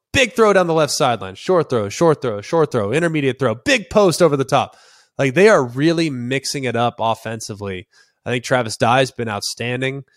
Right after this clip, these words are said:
Great back for them. Exactly what they need. Can contribute in a bunch of different ways. Very impactful for this offense.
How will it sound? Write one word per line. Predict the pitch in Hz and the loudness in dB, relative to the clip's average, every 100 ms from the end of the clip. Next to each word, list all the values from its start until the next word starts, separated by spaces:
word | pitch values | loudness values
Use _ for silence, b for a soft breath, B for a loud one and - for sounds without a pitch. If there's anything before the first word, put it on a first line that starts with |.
| _ _ _ | _ _ _
Great | 107 107 123 147 113 | -12 -2 0 0 -2
back | 123 123 131 | -2 -2 -2
for | - 127 | -6 -4
them. | 131 131 131 | -2 -4 -6
Exactly | 107 104 107 123 139 143 | -12 -8 -2 -2 -2 -2
what | 123 120 | -2 -4
they | 113 | -4
need. | 110 123 127 123 | -6 -4 -4 -6
Can | - | -12
contribute | - - - 120 120 | -18 -12 -10 -8 -6
in | 101 | -8
a | 90 | -8
bunch | 104 113 - | -8 -10 -10
of | |
different | 127 123 117 | -10 -8 -6
ways. | 127 127 127 117 - _ _ | -2 0 0 -4 -10 _ _
Very | 107 104 127 139 143 | -14 -2 0 2 0
impactful | 135 131 - - 131 - - 113 104 101 _ _ _ _ _ | -4 -10 -8 -4 -4 -4 -8 -6 -4 -8 _ _ _ _ _
for | - 139 139 | -6 -2 0
this | 131 120 | 0 -2
offense. | 131 120 117 95 - - | 2 2 0 -6 -10 -14